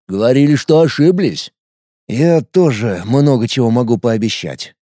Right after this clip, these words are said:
Хочешь, звезду с неба достану? Или сделаю так, чтобы ты в своей школе стал грандмастером? Толку-то от слов». «Э,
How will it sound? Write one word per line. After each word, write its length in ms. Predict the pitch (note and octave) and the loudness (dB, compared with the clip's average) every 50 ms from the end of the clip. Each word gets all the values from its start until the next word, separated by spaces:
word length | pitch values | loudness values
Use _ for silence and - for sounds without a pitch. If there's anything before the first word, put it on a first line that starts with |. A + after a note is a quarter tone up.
| _ _ | _ _
Хочешь, 380 | - G3 G3+ - F#3+ E3 A#2 G#2 | 0 0 0 2 2 0 0 0
звезду 460 | G#2 G#2+ C3 E3 E3+ C#3 B2 C#3+ C3+ | -2 -2 0 2 2 2 2 2 0
с 80 | - - | 2 0
неба 180 | B2+ A2 G2 | 0 0 0
достану? 540 | G#2+ G2+ G2+ - - - D#2 B1+ B1 A1+ A1 _ _ _ | 0 0 -2 -4 -4 -6 -8 -8 -8 -14 -18 _ _ _
Или 320 | - D#3+ F#3+ G#3+ G3+ G#3 G3+ | -4 -2 -2 0 0 2 2
сделаю 400 | D3 D3+ F3+ G#3 G#3 G#3+ G3+ D#3+ | 2 2 2 2 4 4 4 2
так, 260 | - G#3+ A3 A3 E3 | 4 2 0 0 0
чтобы 260 | - - F#3+ E3 F3+ - | 0 -2 0 0 0 0
ты 180 | - B3 A#3 | 0 -2 -4
в 40 | D#3+ | -2
своей 220 | - F3 D3+ C#3+ | 0 2 2 2
школе 380 | C#3 - - - A3 G#3 F3+ D#3+ | 2 0 -2 0 0 2 2 2
стал 260 | - - G3 F3 E3+ | 0 2 2 2 2
грандмастером? 880 | D3+ C#3+ E3+ F3+ D3 - F#3 F#3 E3 C3+ - - - F#2+ D#2+ C2+ A#1 - _ _ _ _ _ | 2 2 0 0 0 0 0 2 2 0 0 -4 -6 -8 -8 -8 -10 -14 _ _ _ _ _
Толку-то 500 | - - F3+ F3 A2 - C3 - - G2 | -2 0 0 0 0 -2 -4 -2 -2 -6
от 100 | F#2+ F#2+ | -4 -4
слов». 480 | - - C3+ A#2+ F#2+ D#2 - - - _ _ _ _ _ _ _ _ _ _ - | -6 -4 -2 -2 -2 -4 -6 -10 -20 _ _ _ _ _ _ _ _ _ _ -10
«Э, 840 | D#2 D#2 E2 F2+ F#2+ G2 G2 G2+ G2+ G2 F#2+ F2+ E2+ D#2 C#2+ C#2 C#2 | -8 -6 -4 -4 -4 -2 -2 -4 -4 -4 -4 -6 -6 -8 -10 -10 -10